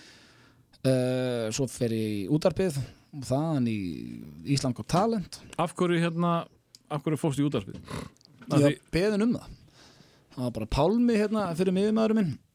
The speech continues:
Speaker 2: Já.
Speaker 1: Kom til mín og, hérna, þá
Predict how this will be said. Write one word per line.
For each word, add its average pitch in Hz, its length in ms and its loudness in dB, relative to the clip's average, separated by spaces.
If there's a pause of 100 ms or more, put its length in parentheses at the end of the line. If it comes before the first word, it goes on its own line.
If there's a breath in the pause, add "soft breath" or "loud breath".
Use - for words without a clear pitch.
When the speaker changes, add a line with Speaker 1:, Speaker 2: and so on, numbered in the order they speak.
Speaker 2:
Já. - 200 0
Speaker 1:
Kom 175 160 2
til 180 160 2
mín 214 240 2
og, 131 200 -2 (540)
hérna, 123 300 0 (440)
þá 127 60 0